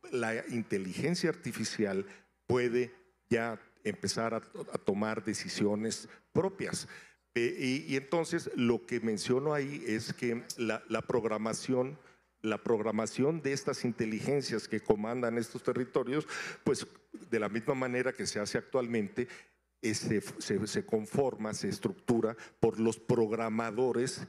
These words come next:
que van programando, ¿no? La, los diferentes insumos para que los, las preguntas sean respondidas en función de lo que el programador,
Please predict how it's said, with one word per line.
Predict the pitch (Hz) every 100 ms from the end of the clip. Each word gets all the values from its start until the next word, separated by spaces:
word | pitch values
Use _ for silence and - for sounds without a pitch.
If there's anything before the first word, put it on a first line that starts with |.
| -
que | 113
van | 113 123 120 - _
programando, | - 110 110 104 101 107 127 120 113 117 117 - -
¿no? | 113
La, | 135 107 104
los | 107 101
diferentes | 107 110 107 113 123 -
insumos | 110 - 127 117 104 117 - - -
para | 104 110 110
que | 110 113 - - -
los, | 120 110 107 - -
las | 107 107
preguntas | - 107 107 123 127 113
sean | 123 127 110
respondidas | 104 98 - 101 98 120 110 110 107 - -
en | 104
función | - 101 - 117 120
de | 117
lo | 107 104
que | 98
el |
programador, | - 95 92 95 92 95 98 104